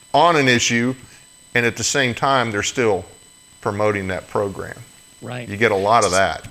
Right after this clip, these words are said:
Speaker 2: So let's end with some good news along those lines to see the impact of when states do step up. A couple of years ago, there was a, a, a movement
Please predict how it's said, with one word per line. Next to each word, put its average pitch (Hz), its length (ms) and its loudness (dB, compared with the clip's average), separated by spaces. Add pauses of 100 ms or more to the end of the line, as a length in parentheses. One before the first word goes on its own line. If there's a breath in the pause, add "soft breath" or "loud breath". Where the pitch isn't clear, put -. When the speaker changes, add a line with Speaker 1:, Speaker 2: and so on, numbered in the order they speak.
(720)
Speaker 2:
So 185 140 -2
let's 240 240 2
end 240 200 -2
with 196 140 -4
some 139 180 -6
good 139 260 -4
news 107 480 -10 (840)
along 147 320 -2
those 127 200 -6
lines 123 440 -10 (580 soft breath)
to 175 100 -2
see 226 220 4
the 185 160 0
impact 147 460 -2
of 120 120 -10
when 123 160 -4
states 117 460 -2
do 143 220 -4
step 107 420 -4
up. 104 160 -10 (680 loud breath)
A - 20 -20
couple 240 260 0
of 202 60 2
years 190 220 0
ago, 127 360 0
there 123 180 -2
was 113 220 -4
a, 110 760 -8 (120)
a, 151 40 -8
a - 20 -6
movement 127 580 -2